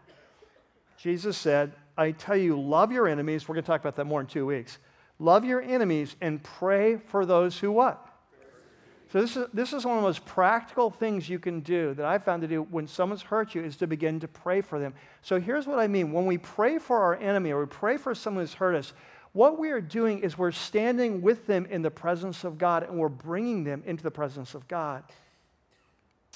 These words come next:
And it's not a matter of feelings. It's a matter of saying, "God, I bring this person before you." And you say, "What do I pray for?" Well, here's the sort of thing I'd pray for. "God, I just bring them before you.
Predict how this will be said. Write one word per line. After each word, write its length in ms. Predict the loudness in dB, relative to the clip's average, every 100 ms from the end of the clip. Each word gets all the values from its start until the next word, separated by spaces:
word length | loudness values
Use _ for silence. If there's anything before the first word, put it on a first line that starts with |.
| -20 _ _ _ _ _ _ -6
And 120 | -4
it's 100 | 0
not 140 | 2 2
a 40 |
matter 240 | 4 4 4
of 120 | 0
feelings. 840 | -6 -4 -2 -4 -8 -18 -20 -20 _ _ _ _ _ _ _ _ _ _ _ _ _ _ _ _ _ _ -10
It's 160 | -4 0
a 40 |
matter 180 | 0 0
of 80 | -2
saying, 180 | -2
"God, 160 | 0 2
I 100 | 0
bring 320 | -2 -2 -2
this 160 | -4 -8
person 540 | -4 -2 -2 -6 -8
before 400 | -8 -8 -4 -4
you." 160 | -4 -6
And 80 | -8
you 40 |
say, 220 | -6 -4
"What 160 | 0 0
do 140 | 2
I 80 | 0
pray 360 | -2 -2 0 -2
for?" 440 | -8 -12 -12 -16 _ _ _ _ _ -6
Well, 120 | -6
here's 320 | 0 -2 -2
the 80 | -8
sort 240 | -2 -2 -2
of 100 | -4
thing 180 | -2
I'd 200 | -2 -4
pray 200 | -2 -2
for. 160 | -2 -6
"God, 140 | 0 0
I 60 |
just 240 | 0 -8 -4
bring 320 | -2 -2 -2
them 220 | -4 -6 _ _ -16
before 400 | -14 -8 -6 -4
you. 280 | -6 -10